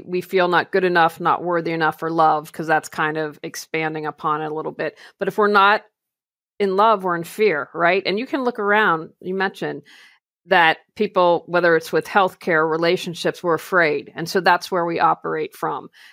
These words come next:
And so if you can trust that you'll get what you need when you need it, you can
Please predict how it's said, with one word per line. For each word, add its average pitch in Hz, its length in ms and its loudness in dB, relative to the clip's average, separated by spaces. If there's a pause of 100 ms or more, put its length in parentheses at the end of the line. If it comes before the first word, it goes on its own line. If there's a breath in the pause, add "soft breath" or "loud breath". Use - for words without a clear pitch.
And 175 120 -4
so 190 220 2
if 190 160 -2
you 185 60 -6
can 180 120 -6
trust - 540 -2 (960)
that 170 100 -6
you'll 175 120 -2
get 180 180 2
what 185 160 4
you 214 100 -4
need 214 280 2
when 190 200 0
you 190 120 -2
need 180 180 0
it, 220 260 0 (300)
you 175 140 -8
can 170 400 -4